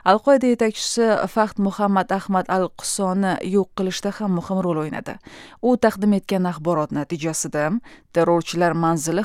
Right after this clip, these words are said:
havodan aniq nishonga olindi. Al-Quso ikki ming, e, ikki minginchi yilda Yaman yaqinida harbiy kemani portlatib, amerikalik o'n yetti dengizchini o'ldirganlikka aloqador deya qidiruvda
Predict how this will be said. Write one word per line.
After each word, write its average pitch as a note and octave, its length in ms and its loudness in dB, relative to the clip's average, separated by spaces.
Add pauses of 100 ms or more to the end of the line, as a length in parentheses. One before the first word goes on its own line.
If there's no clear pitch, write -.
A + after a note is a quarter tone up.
havodan D#3+ 520 0
aniq E3 400 -4
nishonga D#3+ 480 -4
olindi. C#3 320 -6 (580)
Al-Quso E3 600 4
ikki - 200 -6
ming, F#3 420 0
e, E3+ 260 -4
ikki - 180 -2
minginchi F#3 480 4
yilda F#3 540 2
Yaman F3+ 680 0
yaqinida F3+ 680 0 (340)
harbiy F#3 340 -2
kemani G#3+ 440 0
portlatib, G3 600 0
amerikalik F#3+ 680 0
o'n F#3 180 0
yetti F3 360 -2
dengizchini F#3+ 640 -2
o'ldirganlikka D#3+ 800 -6
aloqador D#3+ 640 -2
deya C4+ 240 4 (320)
qidiruvda D#3 400 -8